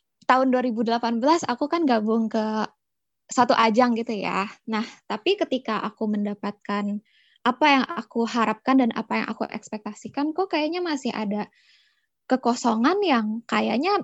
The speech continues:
belum aku dapatkan gitu. Nah, kayak penasaran, gundah gitu ya. Dan kayak muncul berbagai pertanyaan gitu di otak aku. Kayak, "Kamu,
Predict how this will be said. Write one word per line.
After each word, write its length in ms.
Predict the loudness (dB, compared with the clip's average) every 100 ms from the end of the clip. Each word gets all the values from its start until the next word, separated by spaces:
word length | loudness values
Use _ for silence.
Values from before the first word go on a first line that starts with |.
| -6 _ _ _
belum 240 | 4 4
aku 240 | 4 4 6
dapatkan 640 | 6 4 2 4 6 8 8 6
gitu. 240 | 4 2 2
Nah, 280 | 0 -2 -8 -6
kayak 160 | -4 2
penasaran, 720 | 4 4 4 6 8 8 10
gundah 360 | 10 10 6 4 0
gitu 240 | 0 -2
ya. 400 | -2 -4 -4 0
Dan 360 | 2 4 2 -2 -8 -20 -20 -20 _ _
kayak 320 | 4 4 4 -4 _ _ _ _ _ _
muncul 480 | 4 6 8 6 6
berbagai 400 | 8 6 6 2
pertanyaan 640 | 0 0 2 2 2 2 2
gitu 160 | 0 -2
di 80 |
otak 240 | -2 -6 -10 -10
aku. 400 | -10 -6 -4 -4
Kayak, 320 | -6 -6 -6 -4
"Kamu, 280 | -2 -2